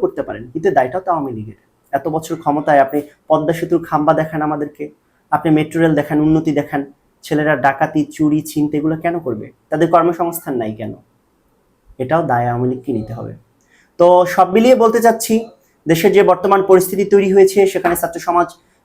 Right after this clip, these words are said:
যেইভাবে সজাগ রয়েছেন, তারা যেইভাবে পাহারায় রেখে দেশকে একটা জায়গায় নিয়ে যাওয়ার চেষ্টা করছেন, সেটার প্রতি সকলের সমর্থন থাকা উচিত এবং আওয়ামী লীগেরও উচিত যে বন্য শাসনের মধ্য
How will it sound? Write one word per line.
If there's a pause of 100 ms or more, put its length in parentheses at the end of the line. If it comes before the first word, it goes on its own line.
যেইভাবে
সজাগ
রয়েছেন, (160)
তারা
যেইভাবে (240)
পাহারায় (360)
রেখে
দেশকে (480)
একটা
জায়গায়
নিয়ে
যাওয়ার
চেষ্টা
করছেন, (340)
সেটার
প্রতি
সকলের
সমর্থন
থাকা
উচিত (120)
এবং (640)
আওয়ামী
লীগেরও (120)
উচিত (480)
যে (140)
বন্য
শাসনের
মধ্য